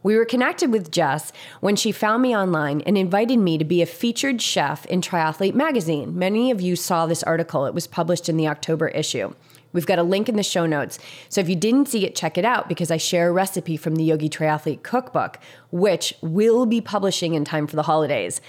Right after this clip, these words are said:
Timing is divine, you guys. It always is. And I'm so happy for the patience and the days and even the months that have passed, making this book available for the perfect gift this coming holiday season.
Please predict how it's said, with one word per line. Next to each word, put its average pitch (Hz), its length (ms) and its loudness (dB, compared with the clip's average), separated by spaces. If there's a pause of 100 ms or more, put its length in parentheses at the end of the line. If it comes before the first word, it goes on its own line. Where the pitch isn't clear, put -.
(460)
Timing 269 380 2
is 254 160 0
divine, 151 500 0
you 147 80 -2
guys. 139 260 -4
It - 180 -6
always 175 420 2
is. 151 260 -2
And 160 80 -2
I'm 170 140 0
so 208 320 0
happy 180 400 -2
for 202 160 -4
the 170 100 -2
patience 226 840 -4 (320)
and 180 140 2
the 165 60 0
days 170 460 0
and - 200 -2
even 202 280 4
the 175 80 4
months 170 540 0
that 165 160 0
have 165 240 -6
passed, 147 640 -6 (280)
making 196 400 2
this 208 160 -2
book 175 300 -2
available 165 640 2
for 185 220 -2
the 160 120 0
perfect 202 840 -6
gift 143 500 -4 (300)
this 170 200 -2
coming 156 460 -2
holiday 143 400 -2
season. 143 460 -6